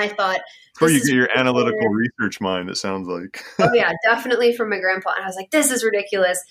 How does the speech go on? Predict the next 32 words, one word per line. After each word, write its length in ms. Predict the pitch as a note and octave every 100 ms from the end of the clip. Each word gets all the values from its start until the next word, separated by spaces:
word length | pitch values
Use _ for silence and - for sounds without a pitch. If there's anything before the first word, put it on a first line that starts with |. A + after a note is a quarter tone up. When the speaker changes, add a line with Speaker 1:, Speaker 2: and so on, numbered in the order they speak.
| _ _ -
Speaker 1:
I 100 | A3+ B3+
am 100 | F#3+
so 300 | - G3+ A#3
glad 320 | F#3+ G#3 F#3
that 80 | -
he 180 | F#3+
had 200 | F#3+ F3+
me 100 | F3+
do 160 | E3+ F#3
that 220 | E3 D3+ -
because 360 | E3+ F#3 E3
that 240 | F3+ F#3+ -
summer, 500 | C4+ D#4+ E3 E3+ F#3+ _ _ -
um, 380 | F#3 F3+ F3+ -
I 140 | G3
had 180 | G#3 A3
to 60 | G3
take 260 | G#3+ -
that 160 | G3 F#3+
tent 320 | - F3+ E3
up 140 | F#3+
and 100 | F#3
down 380 | F3 F3 F3 E3+
in 120 | - E3
the 60 |
dark, 300 | D3+ D3+ F3+ - - - -
uh, 320 | E3+ D3+ C#3+
in 140 | E3+ E3+
Speaker 2:
Wow. 220 | - F#2
Speaker 1:
storms, 800 | - - - F#3 F#3 F#3+ F#3 - - _ _ -
um, 600 | E3 E3 E3+ G3+ F#3 F3+
in, 460 | E3 E3+ E3 D#3